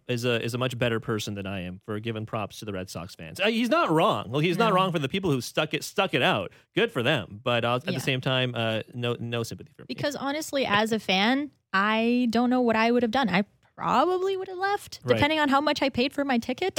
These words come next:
Speaker 1: <laughs> Fair.
Speaker 2: To be honest with you, uh, it's a frustrating situation to be in. So for sure, they do deserve some credit there.
Speaker 1: I, uh, I do like Callum's point about the All-Star break giving them a, a bit of juice. Certainly, I mean, not, not every, some,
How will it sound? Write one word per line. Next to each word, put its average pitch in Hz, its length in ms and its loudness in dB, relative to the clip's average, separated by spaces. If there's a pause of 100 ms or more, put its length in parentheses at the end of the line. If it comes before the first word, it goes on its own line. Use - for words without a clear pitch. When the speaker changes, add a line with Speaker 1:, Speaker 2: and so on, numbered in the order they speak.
(120)
Speaker 1:
<laughs> 202 100 -4
Fair. - 400 -6
Speaker 2:
To 277 120 -2
be 262 120 2
honest 302 340 0
with 339 180 -6
you, 349 280 -2
uh, 208 240 0 (480)
it's 214 240 -4
a 302 80 0
frustrating 262 640 2
situation 220 500 0
to 190 80 2
be 202 220 -4
in. 170 280 -2
So 185 220 2
for 233 160 -2
sure, 190 340 2
they 202 120 -4
do 214 420 0 (440)
deserve 196 340 2
some 180 180 2
credit 160 400 0
there. 151 300 -4 (640)
Speaker 1:
I, 135 160 2
uh, 139 120 2
I 131 120 4
do 165 160 0
like 226 260 0
Callum's 147 320 0
point 127 300 0
about 117 220 2
the 113 100 2
All-Star 113 320 0
break 110 380 -2 (440)
giving 127 320 0
them 117 380 2
a, 117 120 -2 (120)
a 135 80 2
bit 139 160 2
of 117 120 -2
juice. 120 440 -2
Certainly, 147 640 0
I 139 40 2
mean, 143 160 2
not, 160 280 2
not 147 240 4
every, 143 240 2
some, 156 180 0